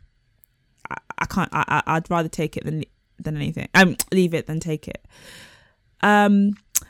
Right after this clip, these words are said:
and she was saying that's her man. That was her man. He treated her well. Fine, cool.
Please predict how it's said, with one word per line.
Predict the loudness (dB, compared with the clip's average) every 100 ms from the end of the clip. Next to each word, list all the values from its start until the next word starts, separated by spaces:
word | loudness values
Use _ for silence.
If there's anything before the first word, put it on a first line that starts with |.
| -4
and | 0
she | 2
was | 4
saying | 4 2
that's | 0 -2
her | -2
man. | 0 -2 -4 -2
That | 0 2
was | 0 0
her | 0
man. | 0 2
He | 0
treated | 0 -2 -2
her |
well. | -2 -4
Fine, | -4 -2 0
cool. | 0 -4 -4 -8